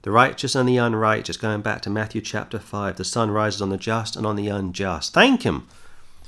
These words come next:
Some of you lost people, give him thanks. He's blessed you, he's got you out of difficult situations. As of right now, there's a wildfire, wildfire gripping the island of Greece, or the country of Greece. I think it's Rhodes,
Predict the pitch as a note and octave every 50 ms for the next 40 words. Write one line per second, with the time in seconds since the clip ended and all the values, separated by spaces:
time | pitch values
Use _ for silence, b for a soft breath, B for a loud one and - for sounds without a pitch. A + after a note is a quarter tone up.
0 | b b - - C#3+ C3+ C3 B2+ B2+ B2+ B2+ B2 - - - B2+ B2 A#2+ - -
1 | - E3 F3+ F#3 F3 F3+ - E3+ G3 E3 G2 - - - - - b b b b
2 | b b b b b b b b b _ - A#2+ - - C3+ C3 B2+ A#2 - A#2+
3 | G#2+ - C3 B2 B2 B2 B2 A#2+ A2+ A#2 G#2 - - C#3 - A2+ A#2+ A#2 - -
4 | - B2+ A#2+ - - - A2+ A#2 A#2 A#2+ A2+ - - B2 B2 C3+ C#3+ - - _
5 | _ _ b b b b b b b b b b b b b - A2+ A#2 G#2+ A2+
6 | A2+ G#2 G#2+ A2+ A2+ A2+ A2 G2 G2+ G#2+ G#2 G#2+ G#2+ G#2 G#2 G2+ G#2 G#2 G#2 G2
7 | G2 G2 A2 A#2 B2 A#2 G2+ F#2+ G2 - A#2 G#2 G#2 A2 A#2 A#2+ B2+ - G2+ G#2
8 | A#2+ A#2+ G#2+ G2 F#2+ - - G#2 G2 G2 G2+ A2+ A2 - b b b b b b
9 | b b - A2+ A2 A2 - A#2 A2 G#2+ G#2 G#2 A2 A2 A2 A2 G#2 G#2 G2 F#2+
10 | - - - A2+ G#2+ A2 A#2 - - - - - A#2 G#2+ G#2 - - F#2+ F2 -
11 | - G#2+ G#2+ G#2+ A2 - - - A#2 A#2 G2+ G2 G2+ A2+ A2+ G#2+ G2+ G#2+ A2+ -
12 | - -